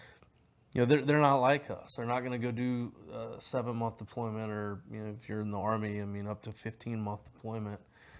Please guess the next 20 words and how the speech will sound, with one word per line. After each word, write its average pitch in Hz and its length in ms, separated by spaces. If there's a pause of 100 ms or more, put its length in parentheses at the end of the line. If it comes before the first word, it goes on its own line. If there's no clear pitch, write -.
(240)
and 117 140
then 107 100
come 113 220
back 113 340
and 113 160
get 113 140
a 113 40
year 113 340
of 101 260
decompression 107 880 (220)
or 110 80
downtime. 107 800 (680)
You - 60
know, 101 80
it's - 220 (180)
day 113 200
in 117 120
and 107 140
day 110 180
out. 110 360